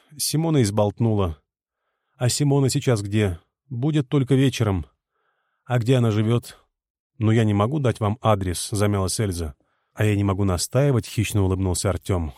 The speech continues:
Но настаиваю. Ну, хорошо. Значит, зарабатывала Жанна неплохо. В каком банке она хранила деньги? Этого я не знаю. А зарплату ей как платили, в конверте или через банк?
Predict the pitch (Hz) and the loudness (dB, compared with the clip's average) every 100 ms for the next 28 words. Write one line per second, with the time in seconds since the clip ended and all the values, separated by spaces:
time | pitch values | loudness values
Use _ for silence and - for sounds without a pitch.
0 | - 92 85 - - 127 135 104 90 80 | -4 -2 -2 -4 0 2 4 4 2 -2
1 | - _ _ _ _ _ _ _ _ _ | -8 _ _ _ _ _ _ _ _ _
2 | _ - 95 - 95 82 - 127 107 - | _ -8 -6 -2 -4 -4 -6 -6 -6 -8
3 | _ _ _ _ _ 95 113 113 98 104 | _ _ _ _ _ -4 -2 -2 0 2
4 | 104 113 123 117 110 101 107 104 104 104 | 2 2 0 -2 -2 0 2 2 0 0
5 | 120 107 92 90 76 - _ _ _ _ | 2 4 4 -2 -10 -14 _ _ _ _
6 | _ _ - 117 160 147 156 135 107 101 | _ _ -6 -2 0 2 2 2 2 2
7 | - 113 107 101 101 101 82 78 71 _ | 2 2 2 2 2 0 0 -6 -14 _
8 | _ _ - 117 117 113 110 98 104 98 | _ _ -4 -2 0 0 0 0 2 0
9 | 80 - _ _ _ _ _ _ _ _ | -2 -8 _ _ _ _ _ _ _ _
10 | _ _ - 113 123 - 127 127 120 120 | _ _ -4 0 0 0 -2 2 2 2
11 | 107 117 101 113 101 - 110 110 139 147 | 0 0 -2 -2 -2 -2 -2 0 0 0
12 | - 104 92 107 90 92 120 123 - - | -2 -2 -2 -4 -2 0 0 -2 -8 -20